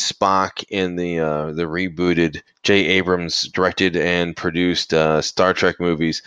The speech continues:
he has to, like, have something funky done to his eyebrows to have the Spock look. And apparently you can tell when he's filming Star Trek, because then when he's out in public, he wears, uh,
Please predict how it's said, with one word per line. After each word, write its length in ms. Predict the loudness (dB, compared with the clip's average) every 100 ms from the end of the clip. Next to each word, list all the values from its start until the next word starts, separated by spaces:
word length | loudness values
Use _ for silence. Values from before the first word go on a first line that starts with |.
| -4
he 140 | 0
has 280 | 2 0 -2
to, 320 | 0 2 2 0
like, 320 | -4 -4 -6 -4
have 180 | -2 0
something 220 | -4 -2
funky 320 | -4 -2 -4
done 280 | 0 0 0
to 160 | 0 2
his 140 | 2
eyebrows 680 | 2 2 2 2 2 0 0
to 300 | 2 2 2
have 240 | 0 0
the 60 | -2
Spock 500 | -4 -2 0 0 -2
look. 360 | 0 2 0 -10 _
And 540 | -2 0 2 0 -2 -8 _ -12 -10
apparently 340 | -4 -4 0
you 100 | -2
can 120 | -2 -2
tell 260 | 2 2
when 140 | 2 0
he's 220 | -2 -2
filming 520 | -2 0 2 2 0
Star 340 | -2 0 2 2
Trek, 260 | 2 0 0
because 380 | -2 0 0 2
then 260 | 0 2
when 80 | 0
he's 120 | 2
out 120 | 0 0
in 80 |
public, 300 | -2 0 0 0
he 120 | -2
wears, 500 | 2 4 4 2 2
uh, 400 | 2 2 2 0